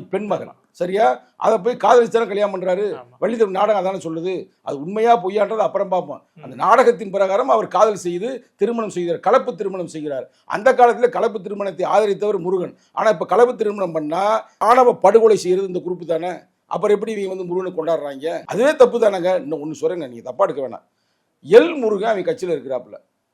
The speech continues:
Speaker 1: எல் முருகனுக்கு இவங்களுக்கு சம்மந்தம் இருக்கு, ஏன்னா அவர் கட்சியோட ஒரு தலைவர். ஆனால் முருகனுக்கு இவங்களுக்கு எந்த சம்மந்தமே இல்லை. இவங்க வந்து ஆரம்பத்துல வந்து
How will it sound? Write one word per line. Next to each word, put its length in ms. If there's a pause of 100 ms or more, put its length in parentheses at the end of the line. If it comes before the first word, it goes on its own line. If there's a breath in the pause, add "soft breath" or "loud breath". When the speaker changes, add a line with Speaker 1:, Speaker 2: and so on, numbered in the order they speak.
(300)
Speaker 1:
எல் 240
முருகனுக்கு 480
இவங்களுக்கு 420
சம்மந்தம் 280
இருக்கு, 180 (500)
ஏன்னா 140
அவர் 160
கட்சியோட 380 (260)
ஒரு 160
தலைவர். 380 (460)
ஆனால் 680 (440)
முருகனுக்கு 580
இவங்களுக்கு 440
எந்த 180
சம்மந்தமே 540
இல்லை. 260
இவங்க 240
வந்து 200 (120)
ஆரம்பத்துல 520
வந்து 240